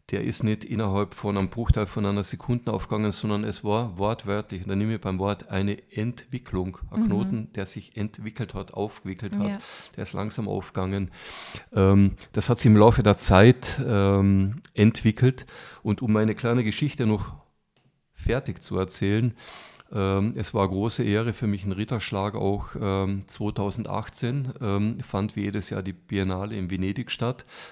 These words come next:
Speaker 1: die gekoppelt an das Kunstfestival ist, also das
Speaker 2: Mhm.
Speaker 1: unter Biennale läuft. Und es gab, ähm, zweitausendachtzehn
Speaker 2: Mhm.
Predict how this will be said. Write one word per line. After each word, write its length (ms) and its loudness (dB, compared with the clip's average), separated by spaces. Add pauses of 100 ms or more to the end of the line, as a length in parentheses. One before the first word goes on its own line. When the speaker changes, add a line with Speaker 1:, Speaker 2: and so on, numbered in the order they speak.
(140)
Speaker 1:
die 100 -6
gekoppelt 560 -6
an 140 -4
das 160 -12
Kunstfestival 880 -6
ist, 300 -8
also 380 -10
das 160 -6
Speaker 2:
Mhm. 100 -6
Speaker 1:
unter 180 -6
Biennale 480 -4
läuft. 400 -6 (600)
Und 180 -6
es 200 -10
gab, 380 -6
ähm, 520 -2 (680)
zweitausendachtzehn 1300 -2
Speaker 2:
Mhm. 160 -2